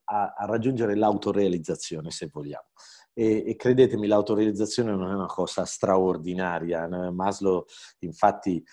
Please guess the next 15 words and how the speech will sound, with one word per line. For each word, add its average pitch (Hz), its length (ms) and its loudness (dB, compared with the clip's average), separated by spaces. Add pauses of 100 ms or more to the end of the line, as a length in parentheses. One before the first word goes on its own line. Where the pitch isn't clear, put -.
(140)
eh, 90 260 0
ha 101 140 2
identificato 95 800 0
tutta 104 240 -6
una, 95 360 -6
tutta - 260 -2
una 101 100 0
serie 107 240 2
di 82 80 0
personaggi 101 800 -2 (460)
che 104 160 -2
secondo 101 480 0
lui 110 240 6
erano 95 380 4
autorealizzati, 101 1160 4